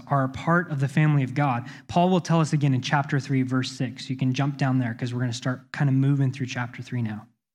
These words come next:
He says, chapter three, verse six, "The Gentiles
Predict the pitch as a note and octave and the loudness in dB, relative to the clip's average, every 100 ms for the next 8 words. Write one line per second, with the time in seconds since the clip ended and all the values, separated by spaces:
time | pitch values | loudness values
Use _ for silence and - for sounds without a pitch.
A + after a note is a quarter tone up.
0 | _ _ _ _ _ _ _ _ _ _ | _ _ _ _ _ _ _ _ _ _
1 | _ D3 C3 D#3 D3+ D3+ E3 E3+ F3 D#3 | _ -2 2 4 4 2 2 2 2 2
2 | D#3 D#3+ D3 D#3+ D3+ C#3 E3 G#3+ G3 D#3+ | 2 0 -2 0 0 2 4 4 4 4
3 | D3 D3+ | 4 2